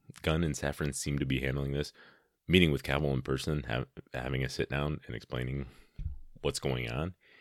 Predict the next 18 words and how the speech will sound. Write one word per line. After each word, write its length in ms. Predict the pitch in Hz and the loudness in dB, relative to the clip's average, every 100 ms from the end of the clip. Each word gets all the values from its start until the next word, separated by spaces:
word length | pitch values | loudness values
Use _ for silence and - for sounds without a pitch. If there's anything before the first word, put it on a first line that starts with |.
| - - _ _ - | -20 -20 _ _ -4
is, 380 | 69 67 60 - - | -2 0 -2 -6 -6
uh, 380 | 62 58 57 - _ _ _ _ _ - 85 | -6 -4 -6 -8 _ _ _ _ _ -8 -4
a 40 | |
nice 240 | 67 65 | -2 -2
way 100 | 60 | -2
to 100 | 57 | -4
do 140 | 55 57 | -4 -6
it, 120 | - - _ _ _ _ - | -8 -12 _ _ _ _ -4
right? 180 | 64 64 - - - - - | -2 -2 -6 -20 -20 -16 -8
Um, 220 | 62 60 _ _ _ | -6 -6 _ _ _
<laughs> 360 | _ _ _ - | _ _ _ -6
yeah, 120 | 143 - - - - - | -2 -2 -4 -8 -12 -10
you 140 | 76 65 | -4 -4
know, 80 | - | -4
I'm 60 | 71 | -2
sure 160 | 71 | 0
it 100 | 69 | 2
did, 120 | 87 | 0